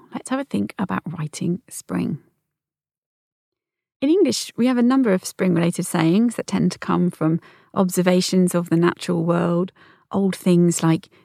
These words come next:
"Don't say that spring has come until you can put your foot on nine daisies," and "One swallow does not make a spring." A favourite quote of mine, attributed to Audrey Hepburn, which makes me think of spring,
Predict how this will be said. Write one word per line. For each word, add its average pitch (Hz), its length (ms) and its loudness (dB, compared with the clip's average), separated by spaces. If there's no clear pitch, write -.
"Don't 214 240 0
say 233 240 0
that - 140 -4
spring 208 260 0
has 226 200 -2
come 202 280 0
until 196 300 0
you 196 140 -2
can 180 160 -6
put - 160 -6
your 214 120 -2
foot - 300 -2
on 185 120 2
nine 214 260 2
daisies," 185 640 -2
and 175 340 0
"One 220 300 0
swallow 180 440 0
does 175 220 -6
not 180 200 -2
make 175 260 -2
a 170 60 -6
spring." - 540 -8
A 202 80 -8
favourite 269 460 0
quote 185 240 0
of 170 100 -4
mine, 170 300 2
attributed 175 560 -2
to - 220 -6
Audrey 180 240 -4
Hepburn, 175 580 -2
which - 240 -8
makes - 240 -6
me 175 80 -4
think 165 220 -6
of 170 80 -8
spring, 175 360 0